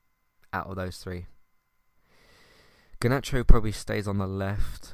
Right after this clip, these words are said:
Martial on the right, would that work? I don't think that would really work. Um, I don't know. Um, we, our, our next game is the same team. It's Aston Villa. <laughs> So there's no getting away from them, 'cause we've got two more basically for the rest of the year,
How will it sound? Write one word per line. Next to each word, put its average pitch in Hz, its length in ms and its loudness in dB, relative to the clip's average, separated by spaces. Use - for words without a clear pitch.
Martial 123 800 -8
on 165 120 -8
the 165 100 -8
right, 165 260 -8
would 151 140 -14
that 156 180 -10
work? 156 300 -10
I - 40 -12
don't 123 140 -8
think 120 140 -8
that 120 100 -10
would 120 120 -10
really 120 220 -10
work. 123 460 -8
Um, 107 640 -4
I 107 120 -6
don't 107 120 -2
know. 104 260 0
Um, 104 420 -2
we, 110 120 -4
our, - 200 -6
our 101 340 -6
next 120 240 -8
game 123 260 -6
is 110 80 -8
the 104 100 -10
same 110 220 -4
team. 120 420 -6
It's - 100 -12
Aston 110 240 -4
Villa. 110 280 -4
<laughs> - 200 -6
So - 140 -4
there's 101 100 -2
no 110 140 -2
getting - 200 -8
away 104 160 -4
from 104 200 -8
them, 95 160 -6
'cause 110 140 -4
we've 110 80 -6
got 104 100 -6
two 139 160 -6
more 120 180 -4
basically 107 380 -6
for 104 140 -8
the 104 80 -6
rest 98 180 -8
of 95 100 -10
the 95 80 -10
year, 95 300 -6